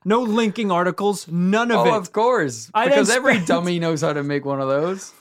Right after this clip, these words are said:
Speaker 1: I then spent thirty minutes searching the internet for dragon transformation potion, finding nothing, by the way. Um, so that was a,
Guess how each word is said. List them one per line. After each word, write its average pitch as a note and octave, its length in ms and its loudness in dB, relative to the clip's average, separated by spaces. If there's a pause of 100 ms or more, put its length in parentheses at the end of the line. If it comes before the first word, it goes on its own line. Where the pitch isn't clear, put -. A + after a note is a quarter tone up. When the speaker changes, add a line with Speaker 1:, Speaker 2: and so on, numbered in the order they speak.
Speaker 1:
I A3+ 140 2
then B3+ 160 2
spent A3 300 -4
thirty C4 480 0
minutes A#3 520 -4
searching G#3 540 -4
the F#3+ 80 -2
internet F#3 300 -2
for F3+ 80 -4
dragon F#3+ 500 -2
transformation F#3 720 -6
potion, D#3+ 320 -6
finding F3 460 -2
nothing, F3 580 -4 (400)
by D#3 160 0
the D3 100 -2
way. D3 340 -4 (440)
Um, E3 540 -2 (340)
so D#3+ 160 -4
that F3+ 120 0
was D#3+ 140 -4
a, D#3 60 -2